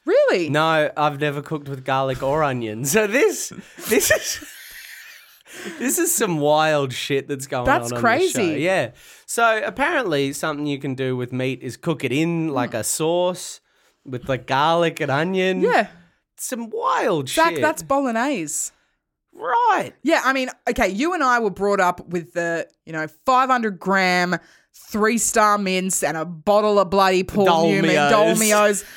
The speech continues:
Speaker 1: I had Paul Newman. I went
Speaker 2: Oh,
Speaker 1: to a
Speaker 2: wow.
Speaker 1: private school.
Speaker 2: Bloody da-
Speaker 1: <laughs>
Speaker 2: I went to a private school, but in coal mining
Speaker 1: Yeah.
Speaker 2: country.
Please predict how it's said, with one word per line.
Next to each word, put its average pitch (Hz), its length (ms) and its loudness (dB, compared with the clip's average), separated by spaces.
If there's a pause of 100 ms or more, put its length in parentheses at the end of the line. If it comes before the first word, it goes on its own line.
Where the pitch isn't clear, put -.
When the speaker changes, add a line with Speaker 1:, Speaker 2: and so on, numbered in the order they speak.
(140)
Speaker 1:
I 233 180 4
had 226 180 0
Paul 202 240 2
Newman. 190 340 -2
I 185 80 4
went 196 160 2
Speaker 2:
Oh, 139 40 2
Speaker 1:
to - 60 4
a - 40 4
Speaker 2:
wow. 147 100 2
Speaker 1:
private 185 320 2
school. 185 240 4
Speaker 2:
Bloody 160 300 2
da- 147 280 4
Speaker 1:
<laughs> - 300 0 (1120)
Speaker 2:
I 208 100 6
went 214 200 4
to 180 120 4
a 156 60 2
private 139 420 2
school, 127 340 -2
but 120 120 -2
in 117 100 -4
coal 135 320 -2
mining 110 320 -2
Speaker 1:
Yeah. 185 140 2
Speaker 2:
country. 196 600 0